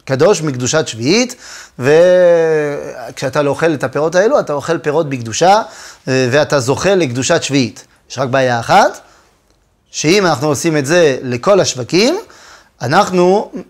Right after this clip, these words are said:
אה, ממוטטים את כלכלת השיווק, אה, החקלאי במדינת ישראל, כי הרי אני מזכיר לכם, אנחנו גם על זה נחזור,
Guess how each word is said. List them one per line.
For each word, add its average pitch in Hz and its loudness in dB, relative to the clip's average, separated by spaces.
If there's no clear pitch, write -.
אה, 143 -4
ממוטטים 156 -2
את 160 -4
כלכלת 156 0
השיווק, 156 -2
אה, 143 -2
החקלאי 131 -2
במדינת 160 -4
ישראל, 180 0
כי 156 -2
הרי 147 0
אני 139 -2
מזכיר 127 -8
לכם, 160 0
אנחנו 127 -8
גם 156 2
על 147 2
זה 147 2
נחזור, 147 0